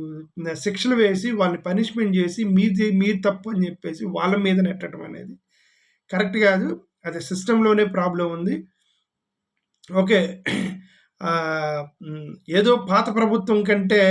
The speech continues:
కొత్త ప్రభుత్వం వచ్చి నేను వాళ్ళకంటే బెటర్‌గా చేస్తాను, మా సిస్టమ్ వేరు, మేము వేరు అని చూపించుకోవడానికి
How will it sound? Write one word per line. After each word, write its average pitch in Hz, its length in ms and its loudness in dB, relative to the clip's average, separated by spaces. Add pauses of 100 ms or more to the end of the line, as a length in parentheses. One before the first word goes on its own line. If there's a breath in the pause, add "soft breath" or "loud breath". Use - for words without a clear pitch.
(140)
కొత్త 196 260 -2
ప్రభుత్వం 214 460 0
వచ్చి 196 240 -4
నేను 185 200 4
వాళ్ళకంటే 196 420 2
బెటర్‌గా 196 460 2
చేస్తాను, 185 540 2
మా 180 180 4
సిస్టమ్ 190 460 -2
వేరు, 185 260 4
మేము 180 240 2
వేరు 190 220 2
అని 185 120 -2
చూపించుకోవడానికి 196 920 -2